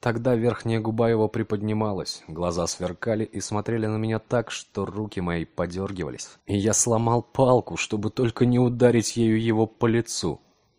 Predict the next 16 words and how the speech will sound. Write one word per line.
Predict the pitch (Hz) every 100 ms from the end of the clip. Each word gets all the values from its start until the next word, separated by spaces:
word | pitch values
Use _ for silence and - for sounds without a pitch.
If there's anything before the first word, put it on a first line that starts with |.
| _
На | 101 113
этом | - 147 135
самом | 120 131 123 120
месте | 123 135 - 131
я | 117
сижу | - 98 98 -
опять | 95 - 90 -
сегодня. | - 87 78 78 76 73 - _ _ _ _ -
Леди | 101 104 107
Вентнер | 107 143 - 131 120 -
умерла, | 98 92 85 78 71 67 _ _
и | -
рядом | 92 117 107 85
со | 82
мной | 80 80
сидит | - 82 92 -